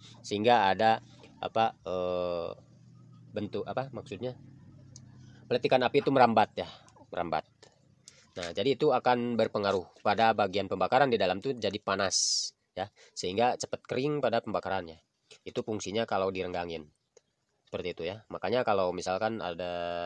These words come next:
kendala, eh, apa, eh, busi kotor atau maksud-, maksudnya busi hitam, itu bisa direnggangin ya.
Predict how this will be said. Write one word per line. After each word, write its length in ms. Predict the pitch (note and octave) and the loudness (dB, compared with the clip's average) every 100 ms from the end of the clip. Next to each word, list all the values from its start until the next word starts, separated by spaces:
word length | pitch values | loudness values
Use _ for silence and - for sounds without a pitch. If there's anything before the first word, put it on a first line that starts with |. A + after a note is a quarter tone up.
| E2+ E2+ E2+ | -6 -6 -8
kendala, 400 | F2+ F2+ F#2+ - _ _ _ _ - | -8 -2 0 0 _ _ _ _ -8
eh, 440 | E2+ E2+ E2+ E2 - | -6 -4 -4 -4 -6
apa, 240 | G#2 G#2 _ _ _ - | -8 -10 _ _ _ -14
eh, 480 | E2+ E2 E2+ F2 E2+ | -10 -10 -10 -12 -12
busi 360 | F2 - G#2+ G#2+ | -8 -4 -4 -4
kotor 560 | F2 - F#2+ G#2 A2 A#2 | -6 -2 0 2 0 -2
atau 280 | C2 - | -6 -6
maksud-, 400 | F#2+ E2+ - F#2 | -8 -8 -12 -14
maksudnya 320 | G2 - F#2+ G2+ | -14 -12 -8 -8
busi 360 | F2 F2+ G2+ F#2+ - - _ | -8 -10 -10 -12 -18 -20 _
hitam, 440 | - F2+ F2+ G#2+ G2 | -4 0 0 0 -6
itu 120 | G#2+ | -8
bisa 200 | G#2 G2+ | -6 -6
direnggangin 920 | F#2+ F2+ G#2 G#2 G#2 G2+ F#2+ E2+ G2 | -6 -4 -2 -2 0 -2 -6 -10 -14
ya. 200 | - F#2+ | -8 -8